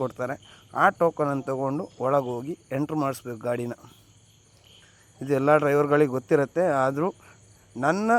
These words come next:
ಫೆ-, ಫ್ರೆಂಡ್ ಸರ್ಕಲಲ್ಲಿ ನನ್ನ ಈ ಟ್ರಕ್ ಸಂಚಾರಿ ಎಂಬ YouTube ಚಾನಲ್ನ ಮುಖಾಂತರ ನನಗೆ ಸ್ನೇಹಿತ ಆದ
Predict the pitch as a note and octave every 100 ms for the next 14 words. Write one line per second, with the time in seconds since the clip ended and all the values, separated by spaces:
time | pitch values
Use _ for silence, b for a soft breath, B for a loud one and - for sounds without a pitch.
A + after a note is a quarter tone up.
0 | - - - F3+ F3 - E3+ F3+ E3+ D#3
1 | D#3 D3 C#3+ D#3+ - C3 D#3+ F3 F3+ C3
2 | D3 D3 - - - F#3 - G3+ F#3 E3+
3 | D#3 D3 C#3 C#3 E3 D#3+ - D3+ C#3+ C#3
4 | C#3 C3 D3+ - E3 E3 D#3 C#3+ C3+ F#3+
5 | G#3 - E3+ D#3 D3 C#3 C3+ C#3 C#3+